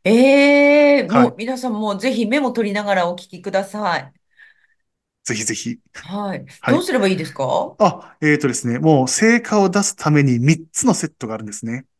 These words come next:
Speaker 1: え、セット？三つのセット？
Speaker 2: はい。
Speaker 1: うん。
Speaker 2: 三つの、その、必要なものがあるんですよ。
Speaker 1: あー、そうなんですか。
Speaker 2: はい。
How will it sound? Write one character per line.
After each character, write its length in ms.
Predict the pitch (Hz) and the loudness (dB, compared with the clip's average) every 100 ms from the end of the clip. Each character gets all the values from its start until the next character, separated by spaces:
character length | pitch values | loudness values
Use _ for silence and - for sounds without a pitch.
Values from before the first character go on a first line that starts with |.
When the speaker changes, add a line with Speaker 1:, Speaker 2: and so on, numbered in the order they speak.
| - | -4
Speaker 1:
え、 260 | 285 - - | -4 -4 -10
セ 140 | - 480 | -4 -4
ッ 20 | 508 - | -2 -4
ト？ 180 | 165 - | -6 -2
三 240 | 247 254 | -2 -2
つ 180 | - 523 | -4 -4
の 80 | 247 | -2
セ 80 | 139 | -2
ッ 200 | 131 - | -2 -8
ト？ 180 | 139 - - | -16 -16 -6
Speaker 2:
は 60 | 208 | -2
い。 20 | 415 571 | 0 4
Speaker 1:
う 40 | |
ん。 20 | |
Speaker 2:
三 80 | - 453 415 | 4 2 -6
つ 160 | - 247 | -2 4
の、 320 | 240 160 120 - | 6 4 0 -8
そ 160 | 147 170 | -6 0
の、 460 | 139 127 123 123 | 2 4 2 -2
必 300 | 131 - - | -4 -6 0
要 60 | 196 | 2
な 80 | 175 | 4
も 140 | 175 | 4
の 80 | 190 | 2
が 80 | 147 | 0
あ 40 | |
る 40 | 120 | -4
ん 40 | |
で 60 | 110 | -10
す 120 | 110 | -12
よ。 180 | 104 _ _ _ _ _ _ - | -14 _ _ _ _ _ _ -12
Speaker 1:
あ 40 | |
ー、 400 | 254 277 294 302 | -8 -6 -6 -4
そ 300 | 294 320 440 | -6 -6 -4
う 20 | |
な 80 | 415 | -2
ん 240 | 269 147 123 | 0 2 0
で 60 | |
す 40 | 117 | -2
か。 100 | 156 | -6
Speaker 2:
は 120 | |
い。 60 | 131 | -6